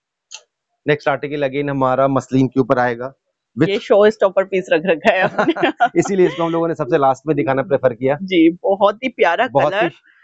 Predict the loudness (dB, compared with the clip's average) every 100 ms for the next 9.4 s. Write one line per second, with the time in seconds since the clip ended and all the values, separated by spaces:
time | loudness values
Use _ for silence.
0 | _ 2 2 2 -2 -2 0 0 2 0
1 | -2 -8 -4 2 2 2 2 0 -2 -6
2 | 0 0 0 -6 -8 _ -14 -12 -14 _
3 | _ _ 0 0 -2 -4 -2 -2 -2 -2
4 | -2 0 -2 0 2 2 0 -4 -4 -6
5 | -6 -6 -12 _ _ _ _ _ _ _
6 | _ 0 0 0 -20 _ _ -2 -2 -2
7 | -6 -6 -6 -6 -8 _ _ -2 0 2
8 | 0 0 -4 -2 -4 -6 -6 -4 -2 0
9 | 2 0 -2